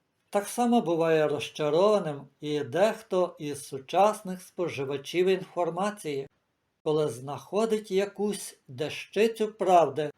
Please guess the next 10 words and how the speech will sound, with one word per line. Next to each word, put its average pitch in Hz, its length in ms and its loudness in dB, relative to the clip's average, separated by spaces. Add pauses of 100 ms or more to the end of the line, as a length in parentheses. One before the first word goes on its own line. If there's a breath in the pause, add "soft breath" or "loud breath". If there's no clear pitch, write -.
(120)
посеред 214 760 4
інформаційного 151 1120 -4
смітника 160 800 -4
брехні. 156 640 -4 (840)
Жінка, 202 460 2
якій 160 380 2
наснився 185 800 -4
цей 180 260 -2
сон, 175 360 -2
стверджує, 160 880 -2